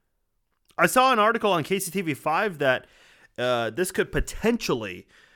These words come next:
uh, uh, Kansas City could lose ten million dollars in revenue,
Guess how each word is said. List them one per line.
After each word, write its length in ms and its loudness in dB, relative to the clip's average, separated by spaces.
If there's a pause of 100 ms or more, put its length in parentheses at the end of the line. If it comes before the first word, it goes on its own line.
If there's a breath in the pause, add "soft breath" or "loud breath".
(320 soft breath)
uh, 480 -2 (380)
uh, 180 -6
Kansas 240 -2
City 160 -2
could 220 0
lose 560 -2 (360)
ten 400 0
million 320 0
dollars 460 0
in 180 -2
revenue, 520 -4